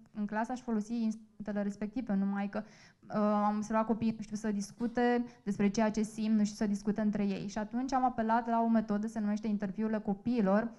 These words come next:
făcută special pentru clasa mea, în care am oprit după ore să discutăm. "Ai vrea să mai spui ceva?" și spui, sau "Cum am putea să,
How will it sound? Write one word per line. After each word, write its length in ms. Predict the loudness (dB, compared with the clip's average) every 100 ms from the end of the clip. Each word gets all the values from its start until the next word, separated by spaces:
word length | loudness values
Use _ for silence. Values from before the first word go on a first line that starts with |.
| -20 -12
făcută 280 | -8 -4 -4
special 340 | -4 0 2
pentru 220 | 2 0 0
clasa 320 | -2 -2 0
mea, 140 | 2
în 80 | 2
care 220 | 2 2
am 140 | 2 2
oprit 360 | 2 -2 -2
după 260 | -2 -2 0
ore 360 | 4 4 4
să 140 | 2 -2
discutăm. 680 | -4 -6 -6 0 0 0 -4 -14 -4
"Ai 100 | 0
vrea 140 | 0
să 120 | 0
mai 120 | 2 2
spui 180 | 0
ceva?" 360 | -2 2 2 0 -16 _ -20
și 140 | -14 -14
spui, 640 | -16 _ _ 2 2 2
sau 260 | 0 0 2
"Cum 160 | 4
am 120 | 4
putea 280 | 4 2 2
să, 380 | 0 0 2